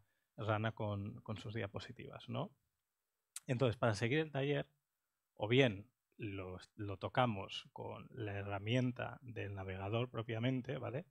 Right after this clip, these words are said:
Si tenen-, teniendo cuidado que el de al lado no nos moleste para que se nos, nos cierre el navegador, perdamos todos los cambios, o lo podríamos hacer con, con el editor de, de WordPress, ¿vale?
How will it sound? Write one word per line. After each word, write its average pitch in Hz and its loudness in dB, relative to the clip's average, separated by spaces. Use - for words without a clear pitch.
Si 107 0
tenen-, 113 2
teniendo 117 0
cuidado 117 6
que 110 4
el 104 2
de 101 4
al 101 2
lado 113 6
no 107 0
nos 110 0
moleste 113 0
para 101 0
que - -12
se 107 -2
nos, 98 -4
nos - -12
cierre 117 2
el 110 2
navegador, 110 2
perdamos 101 -2
todos 110 -2
los 113 -2
cambios, 135 -2
o 127 4
lo 131 8
podríamos 127 6
hacer 127 4
con, 117 0
con 101 -4
el 107 0
editor 104 0
de, 98 -2
de 101 -6
WordPress, 110 -8
¿vale? 123 -6